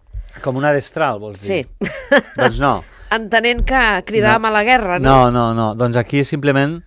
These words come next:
Speaker 1: eh, doncs endavant les atxes, que, que passin a il·luminar el camí, una mica, en podríem dir així. Eh, i també, curiosament, que els ciris, que no sé, eh, en moltes poblacions crec que ja s'han substituït per, per, pel tema de la cera, que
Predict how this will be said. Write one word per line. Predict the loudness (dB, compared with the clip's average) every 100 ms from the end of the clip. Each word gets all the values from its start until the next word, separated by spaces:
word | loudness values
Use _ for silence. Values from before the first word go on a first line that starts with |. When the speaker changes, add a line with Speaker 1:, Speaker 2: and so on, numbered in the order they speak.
| -20 -20 -8
Speaker 1:
eh, | -2 0
doncs | -2
endavant | -2 -2 -2
les | 0
atxes, | 0 0 -2
que, | -4 -6
que | -2
passin | -2 -2 -2 0
a |
il·luminar | 2 2 2 2
el | 2
camí, | 2 0 0 -2 -10 -14 -14 -12 -8
una | -4
mica, | -2 -4
en | -6
podríem | -4 -2 -2 -2
dir | -4
així. | -4 -6 -6 -10 -20 -20 -8 2
Eh, | 4
i |
també, | 6 4
curiosament, | 0 0 2 2 0 2
que | 0
els | 0
ciris, | 0 2 2 0 -8 -16 -20 -18 -2
que | 0
no | 0
sé, | 0 -2 -4
eh, | -6 -4 -4 -6 -6
en | -4
moltes | -2 -2
poblacions | -2 -4 -4 -6
crec | -6 -4
que | -4
ja |
s'han | -4 -8
substituït | -8 -8 -8 -4 -4 -4 -2
per, | -2 -4 -6
per, | -6 -4 -6
pel | -6 -6
tema | -4 -2 -2
de | -2
la | -6
cera, | -4 -4
que | -2